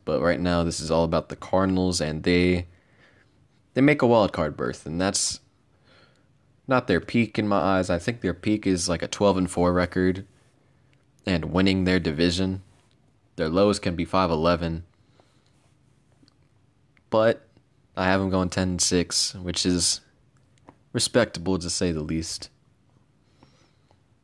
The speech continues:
And this is where I would want my Cardinals team to, to be at. I would love for them to have a winning record for the first time in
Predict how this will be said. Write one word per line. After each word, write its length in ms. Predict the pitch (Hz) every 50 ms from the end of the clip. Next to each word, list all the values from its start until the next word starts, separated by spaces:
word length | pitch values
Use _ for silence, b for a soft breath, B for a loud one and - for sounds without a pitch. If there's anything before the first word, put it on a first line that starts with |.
| _ _ _ _ _ _ _ _ _ _ _ _ _ _ _ _ _ _ _
And 580 | 95 98 101 101 98 98 95 92 95 - - - _ _ _ _ _ _ _ _ _ _
this 380 | - 101 90 104 113 117 117 -
is 120 | 117 113
where 480 | 107 110 110 107 104 104 104 98 80 -
I 140 | 80 95 95
would 340 | 98 101 98 92 95 95 b b b b b b b b b b b b _ _
want 400 | 82 87 90 95 95 101 - - - _
my 180 | 98 95 95 92
Cardinals 440 | - 98 98 95 92 92 90 -
team 320 | - - 98 95 92 92 92
to, 500 | - - 101 95 92 92 90 90 87 92 - _ _ _ _ _ _ _
to 120 | - 98
be 240 | 80 98 98 98 90
at. 160 | 82 78 73
I 80 | 73 80
would 60 | 82
love 260 | 82 82 85 90 85
for 120 | - - 82
them 220 | 87 85 82 80
to 280 | 80 82 80 80 85 - - b b b b b b b b b _ _ _ _
have 180 | - 98 95 92
a 60 | 85
winning 300 | 82 82 90 90 85 82
record 300 | 82 87 87 - 82 80
for 100 | - 82
the 80 | 82 80
first 300 | - - 85 82 - -
time 260 | - 85 82 78 76
in 180 | 73 73 71